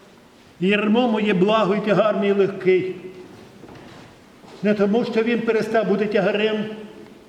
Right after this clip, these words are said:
чи ярмом. Ти береш обов'язок як ярмо,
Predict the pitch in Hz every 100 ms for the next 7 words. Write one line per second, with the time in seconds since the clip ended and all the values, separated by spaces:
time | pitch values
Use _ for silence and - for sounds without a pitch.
0 | - - - 240 214 208 208 202 214 -
1 | - - - - - - - - - -
2 | - - - - - - - - - -
3 | - - - 208 220 226 233 226 220 202
4 | 240 247 226 233 233 226 214 202 214 208
5 | 208 214 214